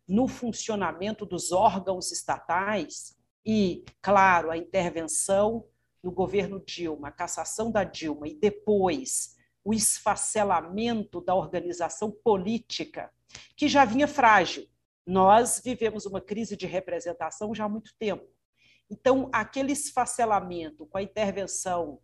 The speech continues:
no mandato da Dilma Rousseff abriu o caminho para o que nós estamos vendo hoje.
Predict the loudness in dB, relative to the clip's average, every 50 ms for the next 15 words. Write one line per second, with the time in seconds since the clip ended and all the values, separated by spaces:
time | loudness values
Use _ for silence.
0 | _ _ _ _ _ _ _ _ _ -6 -4 -2 0 0 0 0 0 -2 -2 -2
1 | -2 -2 -2 -4 -8 -8 -8 -8 -8 -8 -8 -8 -8 -10 -10 -10 -10 -8 -4 -2
2 | 0 0 0 -2 -4 -6 -12 -16 -8 -4 -2 -2 -2 0 0 0 0 2 0 -2
3 | -4 -4 -6 -6 -6 -6 -6 -6 -6 -6 -4 -4 -4 -4 -6 -6 -6 -6 -6 -6
4 | -8 -10 -8 -8 -8 -8 -8 -8 -8 -8 -6 -6 -6 -6 -4 -4 -6 -6 -10 -14
5 | -18 -20